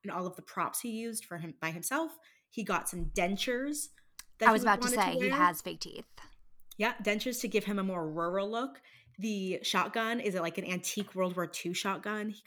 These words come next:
Speaker 1: he found. His baseball cap he wears, he got, and all of the old silver dollars that he gives to the witch Haggis, he found by, like, going to multiple pawn shops and just, like, collecting them, which is so fun.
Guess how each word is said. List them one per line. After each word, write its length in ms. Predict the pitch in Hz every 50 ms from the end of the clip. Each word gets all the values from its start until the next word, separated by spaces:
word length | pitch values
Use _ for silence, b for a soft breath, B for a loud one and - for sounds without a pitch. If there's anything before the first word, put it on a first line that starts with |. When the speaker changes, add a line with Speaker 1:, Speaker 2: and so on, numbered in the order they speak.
| 233 233
Speaker 1:
he 120 | - 254
found. 500 | 226 - 214 208 202 202 196 202 202 196 b b b b b b b b b
His 200 | - 208 175 156
baseball 360 | - 214 220 226 220 - 233
cap 280 | 226 - 220 208 202 -
he 100 | - 233
wears, 460 | 202 208 202 196 196 196 196 190 190
he 120 | - 220
got, 360 | 202 208 190 185 185 185 175 - - -
and 160 | 202 190 190
all 160 | - 196 202
of 100 | 208 196
the 100 | 196 214
old 260 | - 185 185 190 185
silver 320 | - - 196 185 180 190 175
dollars 340 | 156 156 156 160 170 175
that 60 | 165 175
he 160 | 151 185 185
gives 340 | - 180 165 156 156 - -
to 220 | - - 190 180
the 100 | 160 185
witch 300 | 165 170 160 151 - - - -
Haggis, 540 | - 156 160 170 196 233 277 277 - - - b b b b b b
he 120 | b - 226
found 460 | - - 190 180 185 190 190 196 185 -
by, 160 | 190 190 185
like, 180 | 170 170 175 170
going 220 | - 170 170 170 170
to 180 | - 190 180 165
multiple 400 | 165 160 156 156 - - 180 143
pawn 280 | - - 170 160 156
shops 340 | 151 - - - - 196 -
and 80 | 185 180
just, 160 | 170 156 -
like, 140 | 160 160 -
collecting 460 | - 175 156 147 - - - - -
them, 220 | - - 202 214 - _ _ _ _ _ _
which 300 | - 127 - _ _ -
is 100 | - 233
so 100 | - 254
fun. 360 | 262 - - - - - 175